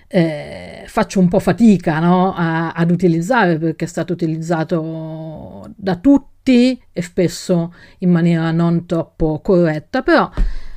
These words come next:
ecco, quello che ho in mente è proprio un, uno spazio, no? Di, di crescita,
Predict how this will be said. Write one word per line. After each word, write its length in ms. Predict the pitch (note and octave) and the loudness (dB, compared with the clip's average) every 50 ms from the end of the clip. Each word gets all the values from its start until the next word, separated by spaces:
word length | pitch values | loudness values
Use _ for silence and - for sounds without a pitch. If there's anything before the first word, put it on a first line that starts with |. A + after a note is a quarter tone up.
| - - | -12 -10
ecco, 520 | - G3+ F#3 F3 - - F#3 E3+ D#3+ - - | -6 -4 -4 -4 -4 -6 -6 -6 -6 -8 -8
quello 320 | - - C#4+ C#4+ C#4 B3 G3+ | -2 2 4 6 6 6 4
che 400 | - A3 F#3+ F#3 F#3 F3 F3+ F3+ | 4 2 2 4 4 4 4 2
ho 120 | G#3 G#3+ G#3 | 2 2 2
in 140 | G#3+ A3+ A3+ | 4 4 4
mente 720 | A3 G#3 G3 G3+ G#3+ G3+ F3+ - G#3 G#3 G3+ G#3+ G3+ - | 4 2 2 2 2 0 0 0 2 2 2 2 0 -2
è 140 | - G3 F3+ | -4 -6 -4
proprio 760 | G#3+ G3 F3+ F3 E3+ F3 G#3 G3 F#3+ F#3+ F#3+ F#3+ F#3+ F#3 F#3 - | -2 -2 -2 -2 -2 -2 -2 -2 -2 0 -2 -2 -4 -6 -6 -6
un, 880 | G3 F3+ F3+ F3+ F#3 F#3 F#3 F#3 F#3 F3+ F3+ F3+ F3+ F3+ F3+ F3 F3 - | -4 -4 -2 -2 -2 -2 -2 -2 -2 -2 -2 -2 -2 -2 -4 -6 -8 -12
uno 200 | - F#3+ G3 F#3+ | -10 -6 -4 -4
spazio, 720 | F3 - - - C4+ A3 E3 - - - - F3+ D#3+ D#3 | -4 -6 -4 -2 0 0 -2 -2 -8 -10 -6 -6 -4 -4
no? 360 | E3 E3+ F#3 F#3 G3 G3+ G3+ F#3 | -2 -2 0 0 0 -2 -2 -2
Di, 160 | F3 F3+ F3 | 0 0 0
di 120 | E3+ E3+ F3 | 0 -2 -2
crescita, 680 | - F#3+ E3+ D#3 - - - G3 F3+ - E3+ D#3+ E3+ | -2 -2 0 -2 -4 -4 -4 -4 -4 -4 -6 -8 -8